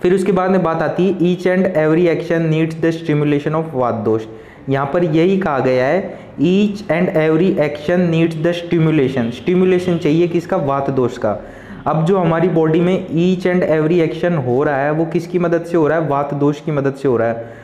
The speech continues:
वहाँ पर stimulation वात दोष कर रहा है।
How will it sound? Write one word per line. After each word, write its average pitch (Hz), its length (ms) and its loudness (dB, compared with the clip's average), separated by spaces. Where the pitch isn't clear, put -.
वहाँ 131 140 0
पर 170 180 -2
stimulation 175 840 2
वात 156 320 -2
दोष 165 260 0
कर 143 180 -2
रहा 107 180 0
है। 95 200 -6